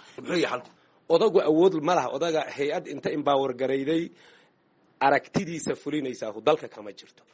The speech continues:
Speaker 2: Odaguna dee nin qoray haystaa, eh, waxba kama tari karo. Waxa xaqiiqada ah waxay tahay in horta nidaamka maamul goboleedyadu dadka aysan dulmin. Xalkaygu marka wuxuu yahay aniga aan soo jeedinaya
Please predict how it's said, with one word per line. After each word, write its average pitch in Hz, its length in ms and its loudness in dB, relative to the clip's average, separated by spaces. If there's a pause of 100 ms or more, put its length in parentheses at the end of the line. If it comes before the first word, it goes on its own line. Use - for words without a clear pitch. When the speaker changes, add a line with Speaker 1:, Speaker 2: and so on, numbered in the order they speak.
(220)
Speaker 2:
Odaguna 175 340 -10
dee 170 160 -10
nin 165 140 -10
qoray 165 220 -6
haystaa, 120 360 -12
eh, 110 320 -10 (100)
waxba 180 200 -4
kama 165 180 -2
tari 110 200 -6
karo. - 180 -20 (340)
Waxa 175 240 -4
xaqiiqada 147 480 -2
ah 127 80 -2
waxay 139 320 0
tahay 90 260 -14 (500)
in 170 140 2
horta 160 240 2
nidaamka 131 440 -2
maamul 117 300 -6
goboleedyadu 113 520 -4
dadka 110 240 -6
aysan 98 280 -12
dulmin. 90 300 -16 (360)
Xalkaygu 185 500 0
marka 151 180 0
wuxuu 170 200 -2
yahay 127 180 -2
aniga 127 220 -6
aan 107 160 -12
soo 165 160 -4
jeedinaya 131 440 -4